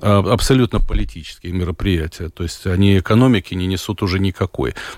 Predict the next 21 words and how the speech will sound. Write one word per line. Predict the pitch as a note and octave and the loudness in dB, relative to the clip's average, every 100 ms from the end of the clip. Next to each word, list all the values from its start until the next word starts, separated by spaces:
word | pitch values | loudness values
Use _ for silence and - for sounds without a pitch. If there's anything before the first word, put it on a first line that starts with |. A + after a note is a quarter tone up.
| - | 2
Другое | A#2 F3+ F#3 | 4 6 6
дело, | B2 F#2+ E2+ | 4 0 -2
что | - F#2 | -6 -8
в | F2+ | -8
результате | F2 G#2 - F2+ - | -8 -8 -6 -6 -6
всего | - G2+ E2+ | -4 0 0
этого | - E2 | -2 -6
цены | - A#2+ F2 D#2+ | 2 4 4 0
там | E2 D#2 | -6 -6
поднялись, | F2+ D#2 A2+ E3 A3 - - - - - - | -4 0 2 4 2 0 -12 -18 -18 -14 -2
и, | G2+ G2 - | 2 4 4
а, | G2 F#2+ F2+ F2+ C#2 _ _ - _ _ _ _ - A2+ | 2 2 2 -2 -4 _ _ -20 _ _ _ _ -8 -2
а, | G#2 G2 | 2 4
они | G2+ A2 | 4 4
получают, | F#2+ A2+ G#2+ - A2+ G#2 F2 G2 | 4 2 2 2 2 2 0 -8
ну, | F2 F#2+ | -10 -8
грубо | F2+ G#2 F#2+ F#2 | -2 0 0 -2
говоря, | G#2 G2 | -2 -2
столько | - - F#2 - D#2 | 0 2 2 2 -4
же, | D#2+ | -4
да? | F2 A2 | 0 2